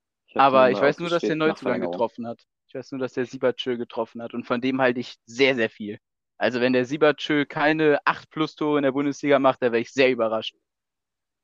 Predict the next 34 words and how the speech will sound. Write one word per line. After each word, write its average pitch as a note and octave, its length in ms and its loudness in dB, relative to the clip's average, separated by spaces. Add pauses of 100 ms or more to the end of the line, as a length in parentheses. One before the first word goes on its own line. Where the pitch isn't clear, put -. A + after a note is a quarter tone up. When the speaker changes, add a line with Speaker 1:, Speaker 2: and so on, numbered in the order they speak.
(160)
Speaker 2:
Weil A2+ 100 2
den C3+ 160 0
finde F3 180 0
ich - 80 -10
noch F#3+ 120 4
mal G3+ 120 2
ein F3+ 60 0
Stück - 240 -2
besser E3+ 260 2
als C#3+ 160 2
Avoni. B2 520 -2 (1300)
Speaker 1:
Ja, E2+ 200 -10 (140)
kann G#2 140 -4
man G#2 120 -6
schon F2+ 140 -10
fast G2 140 -8
mal F#2+ 100 -8
rechnen, G2 240 -6
dass E2 160 -16
der E2+ 280 -8 (1000)
regelmäßig F#2 680 -6 (880)
trifft. - 240 -8
Ich G2 100 -8
glaub A2+ 180 -2
auch A#2 140 -6
tatsächlich A2+ 400 -6
bei G#2 120 -2
Union G#2+ 320 -6
wieder G#2+ 180 -4
nicht, A#2 180 -8
dass G2+ 140 -10
das G#2+ 160 -12
so G#2+ 80 -8
eine G#2 220 -8